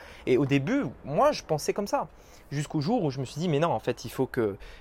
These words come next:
voilà, je, je vais perdre des années, je vais perdre du temps à réfléchir comme ça. Il faut que j'aille trouver de l'aide là où il y en a.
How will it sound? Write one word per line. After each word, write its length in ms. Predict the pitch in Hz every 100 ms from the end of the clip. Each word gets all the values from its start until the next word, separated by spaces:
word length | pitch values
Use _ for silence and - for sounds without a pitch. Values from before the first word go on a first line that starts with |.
| -
voilà, 180 | 131 120
je, 160 | 107
je 120 | 117 117
vais 100 | 123
perdre 240 | 131 120
des 220 | 123 117
années, 300 | 139 156 151
je 80 | 127
vais 80 | 120
perdre 220 | 120 110
du 120 | 120
temps 280 | - 175 165
à 80 | 131
réfléchir 400 | 123 - 123 131
comme 140 | 127
ça. 260 | 117 139 147 - - -
Il 20 | -
faut 60 |
que 60 | 120
j'aille 180 | 123 120
trouver 320 | - - 147 143
de 80 |
l'aide 280 | 147 147 127 117
là 140 | 117
où 100 | 131
il 60 | 131
y 20 |
en 140 | 135
a. 180 | 139